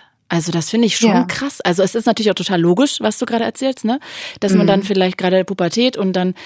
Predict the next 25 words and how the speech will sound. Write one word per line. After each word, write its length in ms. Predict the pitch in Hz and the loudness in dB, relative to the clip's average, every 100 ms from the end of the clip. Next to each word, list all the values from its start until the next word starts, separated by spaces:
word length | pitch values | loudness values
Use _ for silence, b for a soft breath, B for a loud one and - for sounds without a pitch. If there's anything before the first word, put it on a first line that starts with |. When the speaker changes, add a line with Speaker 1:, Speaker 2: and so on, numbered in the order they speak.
| B - | B -4
Speaker 1:
irgendwie 580 | 208 202 202 196 180 | 0 0 2 0 2
will 120 | 180 190 | 2 2
man 160 | 185 | 2
irgendeinem 300 | 185 202 196 | 0 -2 0
Schönheitsideal 920 | 180 220 233 220 - 214 208 196 196 220 | 0 2 2 0 -2 0 2 4 2 2
entsprechen 680 | 214 - 196 233 277 277 254 | 0 0 -2 0 2 0 0
und 220 | 208 202 | -2 0
dann 340 | 202 202 190 | 0 0 -2
funktioniert 460 | 202 214 202 214 269 | -2 0 2 2 2
es 100 | 233 | 0
aber 220 | 226 233 | 2 2
nicht 160 | 233 - | 0 0
so, 180 | 254 | 0
eben 240 | 226 196 180 | 2 0 2
wegen 140 | 233 | 2
der 100 | 226 | 2
Wassereinlagerung 760 | 185 - 202 190 196 226 233 226 | 0 0 0 0 0 0 0 0
und 80 | 196 | -2
dann 160 | 190 | -2
tausend 340 | 185 202 208 196 | 0 2 0 -2
Di-, 60 | - | -6
äh, 240 | 190 190 | -6 -4
Diäten 540 | 180 185 190 - 269 | -4 0 0 0 0
und 160 | 220 202 | 0 0
dann, 180 | 202 | 0